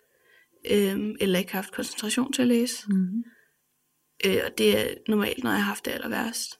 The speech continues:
Speaker 2: Jeg vil også sige, det er de største faresignaler for mig,
Speaker 1: <laughs>
Speaker 2: det er, når du ikke har den energi.
Speaker 1: Ja. Øhm,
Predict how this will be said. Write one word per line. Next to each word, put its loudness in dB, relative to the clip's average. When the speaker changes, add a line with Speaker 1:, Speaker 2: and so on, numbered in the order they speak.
Speaker 2:
Jeg 6
vil 8
også 4
sige, 6
det 4
er 8
de 2
største 2
faresignaler 4
for 0
mig, 8
Speaker 1:
<laughs> -
Speaker 2:
det 12
er, 12
når 12
du 6
ikke 12
har 12
den 10
energi. 8
Speaker 1:
Ja. 8
Øhm, 8